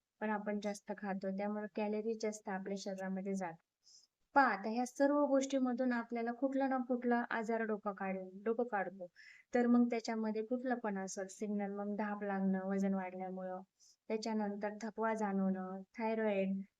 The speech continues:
अ, अंगावर सूज येणं, पोट साफ नसणं, चेहरा खराब होणं, डोकं दुखणं, ॲसिडिटी आणि अशा अनेक, अ, अचानक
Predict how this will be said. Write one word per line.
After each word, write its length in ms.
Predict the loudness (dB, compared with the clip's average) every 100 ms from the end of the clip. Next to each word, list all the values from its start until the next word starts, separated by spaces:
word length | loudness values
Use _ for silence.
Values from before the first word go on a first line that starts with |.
| _
अ, 60 | -4 0 2 2 0
अंगावर 360 | 0 2 2
सूज 420 | 0 0 0 2
येणं, 380 | 0 0 0 -4 -6 -4
पोट 180 | -4
साफ 260 | -2 -6 -6 -6
नसणं, 480 | -6 -6 -6 -6
चेहरा 340 | -4 -4 -2 -2 -4
खराब 240 | -2 -2
होणं, 480 | -2 -8 _ _ -10
डोकं 340 | -8 -4 -2 -2
दुखणं, 500 | -4 -4 -2 -2 -4 -12 -20 -20 -6
ॲसिडिटी 800 | -4 -4 -4 -2 -2 0 0 -2 -6 _ _ _ _
आणि 520 | -6 -4 0 0 -2 -4
अशा 260 | -4 0 2
अनेक, 340 | 2 2 0 -4 -10
अ, 80 | -8 -4 -4 -6
अचानक 340 | -6 -4 -4